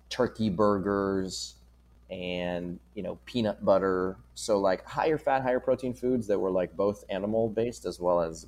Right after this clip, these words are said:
plant based. And, um, you know, it was supposed to make my blood glucose controllable, but it didn't. So two things happened. Uh, number one, my glucose was a roller coaster.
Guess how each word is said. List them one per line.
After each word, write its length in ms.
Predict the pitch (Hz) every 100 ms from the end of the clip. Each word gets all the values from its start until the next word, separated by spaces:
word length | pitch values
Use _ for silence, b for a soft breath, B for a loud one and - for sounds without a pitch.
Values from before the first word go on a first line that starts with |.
| -
plant 240 | 90 - -
based. 260 | - - - - - - - - - - - - -
And, 460 | 92 90 87 85
um, 480 | 85 85 82 82 80 - - - - - - - - - -
you 80 | 127
know, 160 | 110
it 80 | 131
was 140 | 131
supposed 240 | - 147 143
to 60 |
make 100 | 135
my 80 | 120
blood 140 | 107 113
glucose 240 | 101 104
controllable, 400 | - 123 107 92
but 120 | 85
it 100 | 87
didn't. 280 | 98 87 -
So 240 | 104 87 - -
two 140 | 185
things 240 | - 117
happened. 300 | 101 87 - - _ _ - - - -
Uh, 200 | 98 95 101
number 220 | 113 110
one, 240 | 101 110
my 120 | 107
glucose 320 | 90 98 104 98
was 120 | 90
a 60 |
roller 260 | 87 85 80
coaster. 420 | - 80 - 143